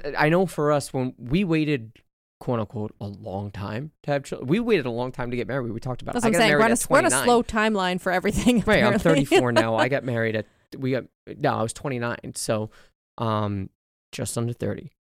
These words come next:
Speaker 1: Nailed it. But,
Speaker 2: <laughs>
Speaker 1: you know, when it came to having kids, we both knew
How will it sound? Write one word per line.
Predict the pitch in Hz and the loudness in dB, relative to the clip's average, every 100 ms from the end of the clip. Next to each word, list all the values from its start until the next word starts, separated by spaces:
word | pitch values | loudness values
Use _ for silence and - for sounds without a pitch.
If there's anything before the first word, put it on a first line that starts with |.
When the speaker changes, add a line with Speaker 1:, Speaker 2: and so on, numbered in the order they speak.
| _ 113 | _ -6
Speaker 1:
Nailed | 107 - | -6 -6
it. | - - 226 - - | -14 0 0 0 0
But, | 143 127 - 269 208 262 | 2 2 0 -2 -2 -2
Speaker 2:
<laughs> | 151 | 2
Speaker 1:
you | 170 | 4
know, | 147 143 - - - | 4 0 -4 -12 -2
when | 151 | 0
it | 156 | 0
came | - 180 160 | 0 0 2
to | |
having | 156 143 131 | 2 2 0
kids, | - 214 147 - | 0 0 0 -2
we | 151 | -2
both | 104 123 139 135 - | 0 0 0 0 -4
knew | 131 143 110 110 | 0 0 -2 -4